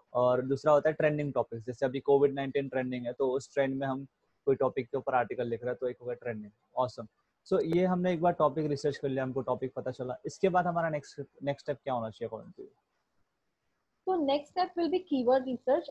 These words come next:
Speaker 2: आपने अगर एक बार टॉपिक, अ, अ, सिलेक्ट कर लिया है, तो
Speaker 1: हम्म।
Speaker 2: अभी,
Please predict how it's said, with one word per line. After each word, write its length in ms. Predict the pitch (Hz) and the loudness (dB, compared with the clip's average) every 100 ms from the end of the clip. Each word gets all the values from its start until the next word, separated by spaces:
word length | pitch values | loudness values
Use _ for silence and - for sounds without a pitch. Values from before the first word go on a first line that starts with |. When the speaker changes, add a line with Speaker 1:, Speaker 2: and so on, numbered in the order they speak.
| 233 | -4
Speaker 2:
आपने 260 | 233 254 | -4 -4
अगर 200 | 254 254 | 2 4
एक 140 | 254 247 | 4 4
बार 100 | 262 | 0
टॉपिक, 560 | 262 220 220 262 254 233 | 2 -4 0 0 0 -4
अ, 320 | 220 214 214 - _ _ _ 220 | -2 0 -4 -8 _ _ _ -6
अ, 220 | 214 214 208 _ _ _ | -4 -4 -8 _ _ _
सिलेक्ट 260 | - 302 302 | -2 -2 2
कर 180 | 277 254 | 2 2
लिया 280 | 254 240 220 | 2 0 -2
है, 120 | 214 | -4
तो 260 | - - | -12 0
Speaker 1:
हम्म। 100 | - | 2
Speaker 2:
अभी, 260 | 262 294 311 | 2 0 -4